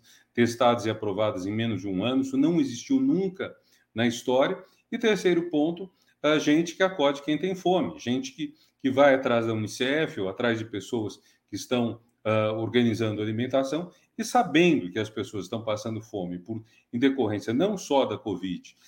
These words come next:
mas da política desastrosa, para dizer o mínimo, do atual governo brasileiro, as pessoas procuram fazer que essas pessoas sobrevivam, que esses fa-, esfomeados sobrevivam. Essa, então, é uma primeira ideia filosófica, que traz uma questão também, que é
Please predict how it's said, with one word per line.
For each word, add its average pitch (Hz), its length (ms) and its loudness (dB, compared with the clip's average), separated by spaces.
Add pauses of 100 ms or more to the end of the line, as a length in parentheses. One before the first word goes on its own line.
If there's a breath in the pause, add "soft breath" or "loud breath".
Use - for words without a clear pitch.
(220 soft breath)
mas 135 240 4
da 135 140 2
política 117 760 -2
desastrosa, 107 880 0
para 90 200 -10
dizer 101 180 -10
o 104 40 -10
mínimo, 92 380 -6 (320 soft breath)
do 110 120 0
atual 113 280 0
governo 95 380 -4
brasileiro, 101 720 2 (260 soft breath)
as 156 160 0
pessoas 160 380 -2
procuram 165 400 -2
fazer 156 440 0
que - 60 -20
essas 180 160 -4
pessoas 165 380 -4
sobrevivam, 139 760 -2 (320 soft breath)
que 123 80 2
esses 127 160 2
fa-, 127 200 0
esfomeados 123 560 0
sobrevivam. 131 640 0 (360 soft breath)
Essa, 196 300 4
então, 180 240 2
é 190 40 0
uma 185 160 2
primeira 175 380 2
ideia 131 280 2
filosófica, 95 760 -8 (300)
que 208 160 -6
traz 160 380 6
uma 156 220 0
questão 110 440 -4
também, 151 380 0
que 143 140 -2
é 120 220 0